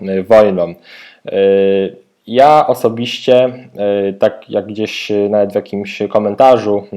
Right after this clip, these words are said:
pod materiałem odpowiadałem, e, od stycznia tego roku, e, osobiście nie, e, wchodzę w żadne spółki, e, z wig Ukraine. E, bardzo fajnie, niech ta luka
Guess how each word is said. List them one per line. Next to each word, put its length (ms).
pod 180
materiałem 720
odpowiadałem, 720
e, 60
od 200
stycznia 420
tego 240
roku, 500
e, 40
osobiście 560
nie, 380
e, 240
wchodzę 380
w 40
żadne 300
spółki, 540
e, 560
z 120
wig 280
Ukraine. 460
E, 40
bardzo 340
fajnie, 460
niech 180
ta 100
luka 500